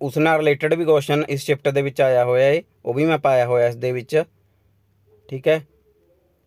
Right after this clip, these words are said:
ਬਾਕੀ ਤੁਸੀਂ ਸਾਰਾ ਇਹ ਦੇਖ ਸਕਦੇ ਆ। ਤੇ ਜੋ ਮੈਂ Instagram ਦੇ ਉੱਤੇ ਕੁਇਜ਼ ਪਾਉਣਾ, ਉਸ ਦੇ ਵਿੱਚੋਂ ਵੀ ਕਾਫੀ ਕੁਐਸਚਨ ਆ ਰਹੇ ਆ, ਸੋ Instagram ਜ਼ਰੂਰ ਜੁਆਇਨ ਕਰ ਲਿਓ, ਲਿੰਕ Telegram ਦੇ ਉੱਤੇ ਦਿੱਤਾ ਹੈ।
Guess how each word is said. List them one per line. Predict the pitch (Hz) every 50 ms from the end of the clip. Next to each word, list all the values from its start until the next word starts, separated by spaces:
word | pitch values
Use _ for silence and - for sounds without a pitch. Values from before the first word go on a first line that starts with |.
| _ _ _ _ _ _ _ _ _ _ _ _ -
ਬਾਕੀ | 123 127 - - 151
ਤੁਸੀਂ | 139 139 143 147 156
ਸਾਰਾ | 143 - 139 135 139 156 160
ਇਹ | 156 156 147
ਦੇਖ | 135 127 123 120
ਸਕਦੇ | - 143 131 131 135 147 151
ਆ। | 160 165 160 _ _ _ _ -
ਤੇ | 156 139
ਜੋ | 131 151 151 160
ਮੈਂ | 156 156 165 165 170 170 175 - - 151
Instagram | 143 139 - - 156 156 160 156 156 156 151
ਦੇ | 156
ਉੱਤੇ | 160 147 - 170
ਕੁਇਜ਼ | 147 - 151 143 139 123 143
ਪਾਉਣਾ, | 151 143 151 151 151 151 147 - -
ਉਸ | 131 127
ਦੇ | 123 143 160
ਵਿੱਚੋਂ | 156 156 147 - 156
ਵੀ | 151 151 143
ਕਾਫੀ | 147 143 139 151 143
ਕੁਐਸਚਨ | 151 147 139 135 147 135 135
ਆ | 131 123 120
ਰਹੇ | 120 127 131 139
ਆ, | 147 160 - _ _ _ _
ਸੋ | - 147
Instagram | 143 143 143 - 151 147 143 143 139 143 143 143 135
ਜ਼ਰੂਰ | 131 123 131 139 143
ਜੁਆਇਨ | 156 156 151 151
ਕਰ | 143 147 139
ਲਿਓ, | 139 147 147
ਲਿੰਕ | 143 135 131 131 123 -
Telegram | 135 - 131 127 127 123 131 135 139 139 139 131
ਦੇ | 127
ਉੱਤੇ | 123 - - 143 160 170 - _ _ _ _ -
ਦਿੱਤਾ | 135 123 - - 139 143
ਹੈ। | 135 123 101 -